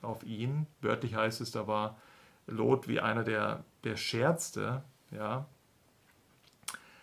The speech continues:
Aber trotzdem, ähm,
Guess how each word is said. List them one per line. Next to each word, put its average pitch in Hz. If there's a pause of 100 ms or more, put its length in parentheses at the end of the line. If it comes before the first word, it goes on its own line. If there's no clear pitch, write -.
(340)
Aber 120
trotzdem, 180 (220)
ähm, 127